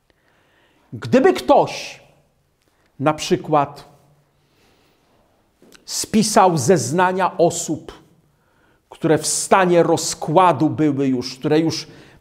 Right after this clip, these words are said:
rok, pół roku, miesiąc były w stanie śmierci,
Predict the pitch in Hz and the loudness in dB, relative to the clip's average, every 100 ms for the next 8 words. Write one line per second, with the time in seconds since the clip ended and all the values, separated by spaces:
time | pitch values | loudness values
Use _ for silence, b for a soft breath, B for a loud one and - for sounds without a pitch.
0 | b - - - - 202 220 165 - - | b -20 -12 0 4 6 6 4 -2 -12
1 | - - - - - 247 247 233 208 170 | -18 -20 -20 -10 2 6 6 8 6 4
2 | - 151 143 175 220 233 233 208 156 131 | 0 -4 0 4 4 4 4 2 2 -2
3 | 117 160 190 170 - - 202 175 165 - | -2 2 2 0 -4 0 2 2 -2 -4
4 | 175 170 147 120 - 117 80 | -2 0 0 -4 -16 -16 -18